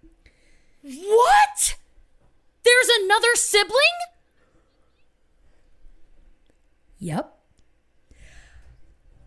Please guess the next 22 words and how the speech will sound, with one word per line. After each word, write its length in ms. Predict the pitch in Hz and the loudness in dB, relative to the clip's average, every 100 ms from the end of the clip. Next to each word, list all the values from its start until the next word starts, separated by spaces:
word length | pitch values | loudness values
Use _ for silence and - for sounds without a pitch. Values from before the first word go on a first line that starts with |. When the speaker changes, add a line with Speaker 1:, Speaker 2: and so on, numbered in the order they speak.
| - | -10
Speaker 2:
And 460 | 220 233 277 330 - | -6 -4 -4 -6 -8
it's 260 | 214 190 - | -10 -8 -6
not 320 | 196 214 233 | -4 -4 -4
a 80 | 262 | -4
weird 500 | 208 226 247 240 214 | -4 -4 -2 -4 -6
case 320 | - 220 233 | -4 -4 -4
of, 120 | 220 | -6
like, 300 | 180 170 156 | -6 -8 -8
they 220 | 143 175 196 | -6 -4 -2
don't 260 | 196 208 | -4 -6
know 240 | 190 180 190 | -6 -6 -4
each 160 | 214 | -4
other, 300 | 247 233 254 | -6 -4 -4
because 380 | 240 175 175 170 | -4 -6 -6 -4
if 180 | 170 147 | -6 -6
you 180 | 180 208 | -6 -4
go, 180 | 202 - - - - | -4 -6 -10 -16 -20
<laughs> 240 | - - | -20 -10
I 100 | 175 | -6
don't 260 | 180 160 - | -6 -8 -8
suggest 520 | - 151 156 131 - | -8 -6 -8 -8 -8
this. 240 | 143 - | -8 -10